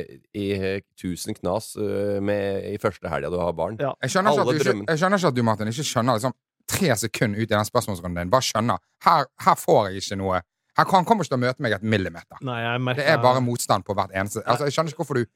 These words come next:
Speaker 3: gidder å fortsette.
Speaker 2: Jeg ville
Speaker 1: Nei, men
Speaker 2: bare
Speaker 1: det, det å være sammen med familien og, og barna er ikke en planlegging for meg.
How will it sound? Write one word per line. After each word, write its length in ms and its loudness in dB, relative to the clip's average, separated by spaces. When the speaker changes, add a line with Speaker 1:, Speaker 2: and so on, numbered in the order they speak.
Speaker 3:
gidder 320 -2
å 80 -12
fortsette. 260 -4
Speaker 2:
Jeg 80 -2
ville 220 0
Speaker 1:
Nei, 80 0
men 100 0
Speaker 2:
bare 60 -2
Speaker 1:
det, 260 2
det 140 2
å 80 2
være 180 4
sammen 240 -2
med 80 -10
familien 400 -4
og, 120 0
og 80 -8
barna 300 0
er 160 -4
ikke 160 -4
en 80 -10
planlegging 580 -4
for 140 -4
meg. 160 -6